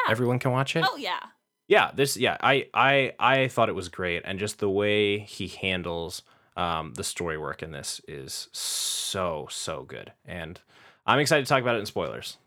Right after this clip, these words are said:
Speaker 2: Yeah, I mean, so I guess we should say, I don't wanna give away the plot because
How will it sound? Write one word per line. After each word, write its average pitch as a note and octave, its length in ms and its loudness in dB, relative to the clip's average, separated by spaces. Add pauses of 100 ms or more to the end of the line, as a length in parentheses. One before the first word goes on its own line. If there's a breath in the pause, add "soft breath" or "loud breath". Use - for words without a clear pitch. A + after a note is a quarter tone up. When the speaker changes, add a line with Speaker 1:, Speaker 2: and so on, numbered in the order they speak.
(120)
Speaker 2:
Yeah, A3 220 0 (400 loud breath)
I C#4 80 0
mean, C#4+ 220 -6 (140 soft breath)
so D4 420 -4 (340)
I C4+ 80 2
guess D#4+ 240 -2
we F4+ 80 -8
should F4 180 -10
say, - 240 -10
I D4 60 0
don't E4+ 100 -4
wanna F4 220 -10
give C#4+ 160 -8
away C#4 160 -6
the A#3 120 -12
plot - 680 -8 (200 soft breath)
because C4 440 -2